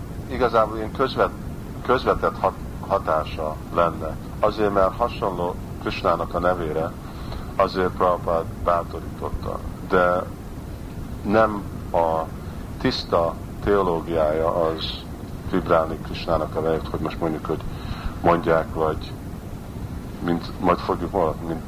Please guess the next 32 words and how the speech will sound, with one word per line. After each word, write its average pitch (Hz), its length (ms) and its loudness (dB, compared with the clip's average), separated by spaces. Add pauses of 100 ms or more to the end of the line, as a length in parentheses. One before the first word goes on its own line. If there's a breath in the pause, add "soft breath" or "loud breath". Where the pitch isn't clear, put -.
(120)
Úr 87 180 2
Budának 82 540 2
a 76 80 -8
nevét - 500 -8
is. - 240 -6 (380 loud breath)
Az 120 260 4
is, - 280 -8 (180)
azt 110 300 2
is - 160 -8
lehet 78 220 -4 (100)
vibrálni. 50 460 -6 (600 loud breath)
De 104 60 8
nem 117 180 4
lesz 104 180 2
ugyanaz 98 420 2
az 85 140 -6
eredmény, 85 580 -2 (100)
mint 85 160 -2
amikor 85 500 0
vibráljuk 80 460 0
Krishna 78 340 -4
nevét. - 420 -6 (680 loud breath)
És - 180 0
Jézus 107 320 4
Krisztusnak - 640 0
miért 113 280 4
jó? 101 320 4
Hát 120 140 0
egy, 135 260 2
hogy 113 160 0
hitet - 440 0
kapnak 90 400 2